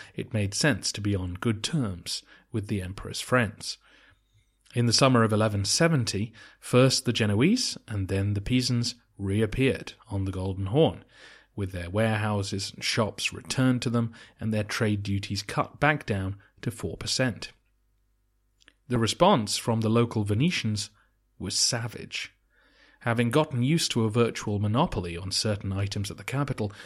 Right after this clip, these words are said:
the Venetians were furious to see their rivals moving in next door. A huge gang of Venetians assaulted the Genoese quarter,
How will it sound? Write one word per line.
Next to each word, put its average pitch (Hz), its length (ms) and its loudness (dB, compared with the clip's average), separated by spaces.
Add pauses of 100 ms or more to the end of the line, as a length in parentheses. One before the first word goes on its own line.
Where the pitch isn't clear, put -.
(160)
the 127 80 4
Venetians 160 440 2
were 185 80 4
furious 208 580 6
to 113 100 -4
see 113 220 2
their 104 160 2
rivals 101 460 0
moving 101 300 0
in 98 180 -2
next 95 300 -8
door. - 280 -8 (560)
A 113 60 -6
huge 185 480 8
gang 117 260 4
of 104 120 0
Venetians 107 640 0
assaulted - 840 0
the 113 80 -2
Genoese 104 460 0
quarter, 117 440 0